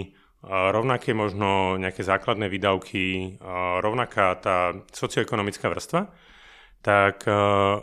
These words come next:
tie finančné rozhodnutia budú iné. Hej? Pretože častokrát závisia od toho, ako ich to naučili rodičia, ako ich ovplyvňuje svet okolo nich, ako ich dneska ovplyvňujú sociálne siete, hej? Že to je, to sú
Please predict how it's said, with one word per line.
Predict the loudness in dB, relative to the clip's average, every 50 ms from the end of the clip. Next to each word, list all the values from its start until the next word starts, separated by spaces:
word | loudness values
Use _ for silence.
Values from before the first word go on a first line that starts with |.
| -6 -14 _ _ _ _ _ -20 -20 _ _ _ -12 -8
tie | -8 -4
finančné | -2 0 0 0 2 2 2
rozhodnutia | 2 2 2 2 0 0 0 -2 0 0 0
budú | 0 0 0 0 0
iné. | 0 0 0 -2 -4 -10 _ _ _ _ _ _ _ _ _ _ -10 -8
Hej? | -6 -4 -4 -4 -4
Pretože | -4 -2 -2 -4 -4 0
častokrát | 0 0 0 0 -4 -6 -2 0 0 0 0 -2 -10 -20 -20 -20 _ _
závisia | -4 -2 0 0 0 0 0 -2 -2
od | -2 -2
toho, | -4 -4 -4 -6 -6 -6 -6
ako | -6 -6 -2 0 0 2 2 0 -4 -6
ich | -10 -12 -10 -6
to | -4
naučili | -2 -2 -2 -4 -6 -8 -8 -6
rodičia, | -6 -4 -6 -6 -8 -10 -6 -4 -2 0 0 0 -2 -4 -8 -16 -20 -20 -20 -20 -20 _ _ _
ako | -6 -6 -6 -4 -4 0 2 2 2 4 2 2 0 0 -2
ich | -4 -4 -4
ovplyvňuje | -4 -4 -4 -2 -2 -2 0 0 -2 0 0 0 0 0 0 -2 -4 -6 -10 -14 _ _ _ _ _
svet | -10 -2 0 0 2 2
okolo | 0 -2 -2 0 0 0
nich, | 0 0 0 0 0 -2 -2 -6
ako | -10 -8 -6 -6
ich | -4 -4
dneska | -4 -6 -4 -2 -2 -2
ovplyvňujú | -2 0 -2 -2 0 0 0 -2 -2
sociálne | -2 -2 -2 2 4 4 4 6 4 2
siete, | 2 2 2 2 2 2 2 0 0 0 0
hej? | -2 -2 -2 -2
Že | -4 -6 -8 -6
to | -4 -2 -2
je, | -2 -4 -6 -10 _
to | -10 -10
sú | -10 -10 -10